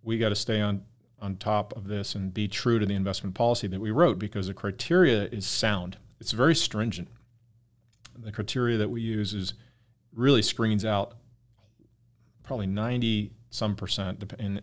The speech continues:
depending on the, some cases, it's like ninety-nine percent of the options in, in a universe that could be thousands. So sometimes it's really, it gets down to only a handful of,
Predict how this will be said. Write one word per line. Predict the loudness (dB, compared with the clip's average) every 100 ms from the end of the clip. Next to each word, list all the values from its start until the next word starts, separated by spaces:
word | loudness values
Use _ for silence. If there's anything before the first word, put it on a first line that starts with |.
| -10
depending | -4 0 0 0
on | -4
the, | -8 -14 -20 -8
some | -2 2
cases, | 4 2
it's | -2 -4
like | -2
ninety-nine | 0 0 0
percent | -4 -8 -6
of | -6 -8 -16 -20 _ _ _ _ _
the | -4
options | 0 0 -2 -6 -8
in, | -10 -8
in | -2 2
a |
universe | 4 6 4 2 -2
that | -6 -8
could | -8
be | -6
thousands. | -4 -4 -6 -8 -12 -14 -16 -20 -20 -16
So | -2 0 0 -2 -10 -20 _ _ _ -6
sometimes | 0 4 4 2
it's | -4
really, | -6 0 4 6 6 4 2 -2
it | -8 -6
gets | -6 -4
down | -2 -2
to | -2 -2
only | -2 -2
a | -2
handful | -2 -2 -4 -8 -12 -14 _
of, | -12 -10 -10 -14